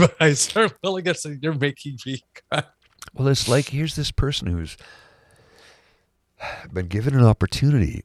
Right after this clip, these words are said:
Speaker 2: and has made the most of it, came here as a refugee, a refugee,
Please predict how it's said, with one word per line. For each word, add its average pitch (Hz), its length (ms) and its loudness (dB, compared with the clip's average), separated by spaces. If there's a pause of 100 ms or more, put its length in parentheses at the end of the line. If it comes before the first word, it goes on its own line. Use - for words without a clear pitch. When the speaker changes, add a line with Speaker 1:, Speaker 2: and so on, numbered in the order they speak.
Speaker 2:
and 87 120 -2
has 85 180 -2
made 87 220 -2
the 82 60 -4
most 80 320 2
of - 100 -2
it, 60 120 -10 (120)
came 110 280 -2
here 73 460 -2 (220)
as 92 180 -2
a 92 40 2
refugee, 110 720 4 (480)
a 95 40 0
refugee, 90 580 4